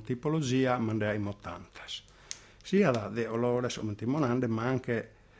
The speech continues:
ma vina si sa personalizzazione de su, de su articolo. Questo ovviamente è tapere di me da più su, più disponibilità, più su, eh, scelta,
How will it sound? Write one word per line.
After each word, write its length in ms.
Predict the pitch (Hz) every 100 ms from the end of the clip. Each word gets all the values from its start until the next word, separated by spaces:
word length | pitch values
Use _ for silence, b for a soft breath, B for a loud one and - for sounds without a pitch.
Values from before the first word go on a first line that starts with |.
| b
ma 120 | 127
vina 260 | 123 127 127
si 120 | 117
sa 160 | 117 101
personalizzazione 1200 | - 113 - 120 120 123 117 117 - 120 107 104
de 80 | 101
su, 260 | 98 110 101
de 140 | 107
su 100 | 101
articolo. 640 | 104 104 - 107 - 107 107 b b b b b b _ -
Questo 240 | - -
ovviamente 640 | 123 127 139 135 117 107 110
è 220 | - -
tapere 380 | - 107 117 107
di 100 | 104
me 180 | 104 110
da 100 | 104
più 200 | - 101
su, 280 | 92 95 85 b b b b b b b - -
più 180 | - 123 110
disponibilità, 960 | 113 - 120 117 113 117 110 117 127
più 340 | 131 120 113 104
su, 260 | 101 101 95 b b b b b b b b -
eh, 1300 | 123 104 - - - - - - - - - - - -
scelta, 580 | - 117 120 127 170